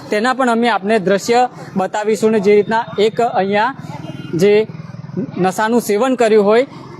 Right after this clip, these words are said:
તેવા વ્યક્તિને અત્યારે પોલીસે અટકાયત કરીને આ પી સી આરમાં બેસાડી દીધા છે. જે રીતના આપ દ્રશ્યમાં જોઈ શકો છો કે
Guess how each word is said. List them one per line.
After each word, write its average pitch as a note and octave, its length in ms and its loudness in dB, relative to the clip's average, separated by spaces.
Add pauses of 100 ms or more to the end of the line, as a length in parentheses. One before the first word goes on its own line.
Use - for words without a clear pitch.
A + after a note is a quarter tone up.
(120)
તેવા A#3 300 2
વ્યક્તિને G#3+ 640 2
અત્યારે G#3 480 2 (240)
પોલીસે G#3+ 380 2
અટકાયત G#3+ 540 0
કરીને G#3+ 340 2
આ G3+ 160 0
પી G3+ 160 0
સી A#3 180 2
આરમાં G#3+ 380 4 (360)
બેસાડી G#3+ 400 2
દીધા G#3+ 280 4
છે. A3 140 2
જે G3 140 2
રીતના G3+ 240 2
આપ G3+ 80 0
દ્રશ્યમાં G#3 440 0
જોઈ G3 140 0
શકો G3 280 2
છો G3+ 160 2
કે A3 260 0